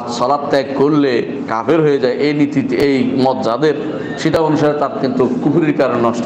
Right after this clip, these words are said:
হয়ে যায়। এটা হলো মূল উদ্দেশ্য। আর যদি কুফরির কারণ না থাকে তার, তাহলে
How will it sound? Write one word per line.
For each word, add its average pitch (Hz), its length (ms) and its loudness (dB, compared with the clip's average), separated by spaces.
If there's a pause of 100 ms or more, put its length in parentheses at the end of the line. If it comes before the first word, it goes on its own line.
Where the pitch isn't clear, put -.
হয়ে 117 180 2
যায়। 110 160 2
এটা 135 120 -2
হলো 131 140 2
মূল 117 140 2
উদ্দেশ্য। 110 240 0 (440)
আর - 80 0
যদি 131 160 2
কুফরির 180 380 2
কারণ 165 160 0 (120)
না 143 60 -4 (120)
থাকে 160 180 -2 (120)
তার, 123 160 -2 (380)
তাহলে 156 180 2